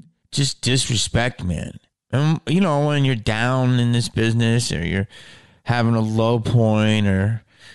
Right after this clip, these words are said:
you're insecure and you take some jobs you don't wanna take, and you, you got some fucking prick talking to you, and then fucking movie ends up in,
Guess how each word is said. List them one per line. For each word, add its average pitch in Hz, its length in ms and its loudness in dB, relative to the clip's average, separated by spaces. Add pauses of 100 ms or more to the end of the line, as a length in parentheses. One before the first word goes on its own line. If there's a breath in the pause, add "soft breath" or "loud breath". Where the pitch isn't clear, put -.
(120)
you're 98 180 0
insecure 110 880 0
and 92 220 -2
you 101 80 -2
take 107 280 -2
some 117 220 -4
jobs 107 480 0
you 85 140 -8
don't 98 240 0
wanna 120 160 0
take, 101 600 -4 (500 loud breath)
and 85 180 -10
you, 104 240 -2
you 113 160 -4
got 123 220 0
some 113 240 -2
fucking - 420 -6
prick 123 480 -2
talking 113 460 -4
to 117 100 -4
you, 107 280 0
and 95 140 -2
then 101 200 -4
fucking 107 500 -6
movie 113 340 0
ends 104 240 -2
up 110 240 -2
in, 95 140 -4